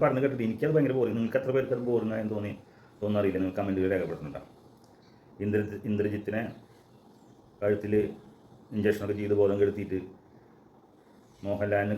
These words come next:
കാണാൻ വേണ്ടിയിട്ട് വേറെ നാട്ടിൽ കൊണ്ടുപോയി കാണുന്ന സംഭവങ്ങൾ.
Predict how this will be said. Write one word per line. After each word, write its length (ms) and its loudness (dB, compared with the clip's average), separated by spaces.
കാണാൻ 240 -2
വേണ്ടിയിട്ട് 340 -4
വേറെ 240 2
നാട്ടിൽ 240 -2
കൊണ്ടുപോയി 320 -4
കാണുന്ന 280 -2
സംഭവങ്ങൾ. 300 -8